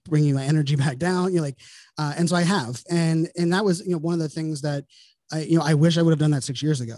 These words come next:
right? Like, if I had to, if I had to throw anything back, like, just even from a standpoint, and, and part of it was being hyper honest with myself, right? And when I told you, like, even, like, redesigning, like, I had to really tap into saying, "Where is my energy?" And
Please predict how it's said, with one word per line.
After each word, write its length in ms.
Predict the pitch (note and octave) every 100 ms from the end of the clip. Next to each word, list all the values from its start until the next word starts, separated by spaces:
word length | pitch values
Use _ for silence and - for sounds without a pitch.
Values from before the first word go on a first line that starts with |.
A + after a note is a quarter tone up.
| A#2
right? 160 | C3
Like, 160 | C#3 C#3
if 80 | -
I 40 |
had 200 | F3 D#3
to, 140 | D#3 D3+
if 100 | D3+
I 40 |
had 80 | E3+
to 40 | D#3
throw 220 | D#3 E3
anything 280 | D#3+ D#3 D3
back, 260 | D#3 C#3+
like, 100 | D3+ D3
just 260 | D#3+ E3 - - - -
even 240 | A#3 B3
from 160 | G#3 G3
a 80 |
standpoint, 400 | E3 F3 E3+ E3 E3+
and, 200 | F3+ F#3+
and 160 | F#3 F3+
part 160 | A3 A#3
of 60 |
it 60 | F#3+
was 120 | D#3
being 180 | E3+ D3
hyper 280 | D#3+ D3+ -
honest 440 | D3+ D3+ B2 -
with 140 | B2+ C3
myself, 520 | B2 A#2 F#3+ D3 B2
right? 180 | D3 D#3
And 280 | D3 D3 C3+ - - -
when 100 | D#3+
I 80 | E3
told 220 | G3 F#3+
you, 40 |
like, 160 | F3 D3
even, 200 | D#3+ E3
like, 120 | D3+
redesigning, 600 | C3 D#3 C#3+ C#3+ D#3 C#3+
like, 120 | C3 B2
I 120 | D#3+
had 260 | F#3 F#3 E3
to 380 | E3 D#3 D3 C#3 - _ _ _ -
really 440 | C#3+ D#3+ F#3 F3+
tap 280 | D#3 E3+ D3+
into 220 | D#3 D3+
saying, 380 | C3+ C#3+ C#3+ C#3 _ -
"Where 320 | D#3+ G3 G#3
is 140 | G3+
my 180 | F3 E3
energy?" 640 | C#3+ D3+ D3+ C#3+ C3+ C#3 C#3 _ _ _ D#3
And 320 | D3+ D3+